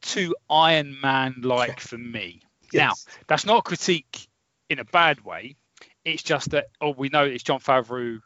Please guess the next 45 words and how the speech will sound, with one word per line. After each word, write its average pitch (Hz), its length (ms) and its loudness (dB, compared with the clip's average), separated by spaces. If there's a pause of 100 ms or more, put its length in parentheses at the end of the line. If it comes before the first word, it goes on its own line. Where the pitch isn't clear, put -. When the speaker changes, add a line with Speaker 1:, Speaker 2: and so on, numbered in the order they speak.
(140)
Speaker 1:
He 165 240 -8
made 139 280 2
Iron 123 260 2
Man, 120 280 -2
and 123 120 -8
I 143 100 2
thought 131 300 -6 (340)
it 170 120 -2
actually 208 360 0
does 170 280 2
make 151 280 -6
sense - 800 -6 (480)
in 143 120 -6
essence. - 680 -10 (380)
But 147 140 4
I'm 165 120 2
like, 160 300 4 (280)
it's - 280 -12
too 214 420 -6
on 185 120 -4
the 170 80 -12
nose. 165 800 -6
It's 160 220 -10
too 214 300 -2
Iron 165 380 4
Man. 123 280 0
And 147 280 -2 (720)
for 160 140 4
any 175 180 2
of 160 100 -2
my 147 160 0
friends 131 280 -4
that 135 140 -10
know 131 180 -4
me, 113 320 -8 (260)
I 131 80 2
don't 147 140 4
think 135 120 -8
I've 123 60 -4
actually 123 240 -4
said - 180 -2
this 110 140 -12
on 110 60 -10
the 110 60 -12
show. 120 140 -6